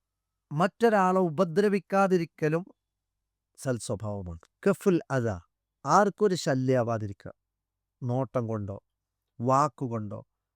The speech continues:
പ്രവൃത്തി കൊണ്ടോ നമ്മൾ ആർക്കും ശല്യമാവാതിരിക്കുക.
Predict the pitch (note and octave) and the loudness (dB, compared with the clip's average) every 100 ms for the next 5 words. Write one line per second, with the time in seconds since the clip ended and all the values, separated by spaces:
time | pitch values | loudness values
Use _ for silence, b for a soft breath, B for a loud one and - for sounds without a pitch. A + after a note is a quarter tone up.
0 | _ - C#3+ D3 D#3+ - D#3 B2+ A2 G#2+ | _ -4 0 2 2 0 0 0 -2 -8
1 | - _ _ _ _ _ _ - D3+ G3+ | -12 _ _ _ _ _ _ -2 0 4
2 | F3 D3 C#3 C#3 A#2+ A#2 B2 A#2+ A2 A2 | 4 4 0 -6 -2 0 0 0 -2 -6
3 | G#2+ - - | -10 -14 -18